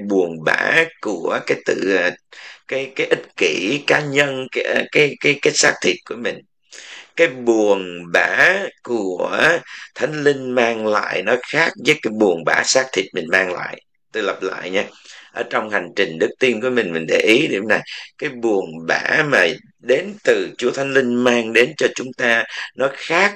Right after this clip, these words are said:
với cái buồn bã mà do dục vọng, cảm xúc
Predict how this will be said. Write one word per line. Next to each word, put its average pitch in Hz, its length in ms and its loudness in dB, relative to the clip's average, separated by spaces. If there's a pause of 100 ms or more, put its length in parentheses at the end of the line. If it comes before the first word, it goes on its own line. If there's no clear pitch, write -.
với 110 260 4
cái 147 100 -2
buồn 98 500 0
bã 127 420 2
mà 123 180 0 (120)
do 104 300 4 (300)
dục 92 140 0 (200)
vọng, 95 360 0 (300)
cảm - 280 -8
xúc - 340 0